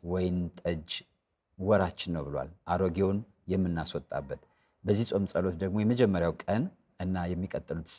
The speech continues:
ቀናቶች በዋነኛነት ማድረግ ያለብን አሮጌ የሆነውን ነገር፣ ጾማችን ጾም እንዳይሆን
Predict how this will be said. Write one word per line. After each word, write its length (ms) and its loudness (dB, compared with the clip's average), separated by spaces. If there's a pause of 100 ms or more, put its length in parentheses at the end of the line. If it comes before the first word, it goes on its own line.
(200)
ቀናቶች 640 -2 (260)
በዋነኛነት 720 4
ማድረግ 360 -2
ያለብን 500 -2 (300)
አሮጌ 340 8
የሆነውን 480 4
ነገር፣ 340 -6 (420)
ጾማችን 640 0
ጾም 280 4
እንዳይሆን 480 0